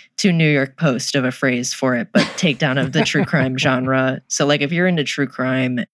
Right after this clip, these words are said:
Speaker 1: it's just, like, beautiful. As with all of his books, like, by the end of it, I'm just kind of, like,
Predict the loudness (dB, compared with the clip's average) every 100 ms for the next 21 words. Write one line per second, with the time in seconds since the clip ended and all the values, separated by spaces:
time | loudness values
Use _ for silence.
0 | -4 -2 -2 -4 -6 -2 0 0 -2 -4
1 | 0 0 2 2 2 0 -2 -2 -2 0
2 | -2 -6 -4 -4 -4 -4 -4 -2 -2 -2
3 | -2 -2 -2 -4 -4 -2 -4 -2 -4 -2
4 | -4 -6